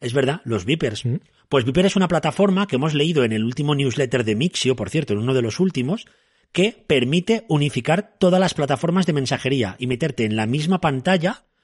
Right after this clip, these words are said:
Speaker 1: los mensajes que te lleguen de WhatsApp, Facebook Messenger, el, el, y, y mensaje de iPhone,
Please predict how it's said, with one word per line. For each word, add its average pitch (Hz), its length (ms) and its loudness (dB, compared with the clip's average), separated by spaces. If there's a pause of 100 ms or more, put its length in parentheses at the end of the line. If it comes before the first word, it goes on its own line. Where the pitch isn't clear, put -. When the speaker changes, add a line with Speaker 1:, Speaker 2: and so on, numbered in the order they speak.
(140)
Speaker 1:
los 135 220 0
mensajes 143 380 0
que 165 80 0
te 156 100 0
lleguen 165 280 2
de 127 80 4
WhatsApp, 156 480 0 (180)
Facebook 131 460 0
Messenger, 147 640 0 (380)
el, 110 560 -2
el, 113 440 -4
y, 110 460 -6
y 139 120 -4
mensaje 127 440 -2
de 113 260 0
iPhone, 185 500 0